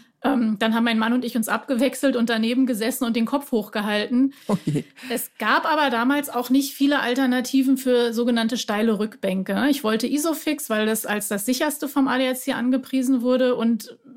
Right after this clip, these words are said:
Speaker 1: mehr Auswahl hatte ich da eigentlich gar nicht. Also ich musste mit dem mich, äh, zufrieden geben, was es da zu kaufen gab.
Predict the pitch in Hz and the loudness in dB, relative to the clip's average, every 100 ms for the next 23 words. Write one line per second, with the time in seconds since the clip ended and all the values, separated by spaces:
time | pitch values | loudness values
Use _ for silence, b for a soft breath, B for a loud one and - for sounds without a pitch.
0 | - 254 226 220 233 233 233 - - 233 | -14 -4 0 2 2 0 -2 -6 -2 0
1 | 240 - 226 220 220 254 - 202 - 190 | 0 0 0 0 -2 -2 -2 -2 -2 -2
2 | 196 202 202 - 190 220 254 226 208 - | -4 -6 -8 -4 0 2 2 0 -2 0
3 | 226 220 240 220 202 220 214 208 208 202 | 0 0 0 0 0 -2 0 -2 -6 -6
4 | 202 - 220 311 294 254 247 233 202 214 | -6 -6 -6 0 4 4 4 2 0 -4
5 | - 208 - 208 - 226 247 269 269 262 | -6 -8 -8 -6 -2 0 2 2 2 0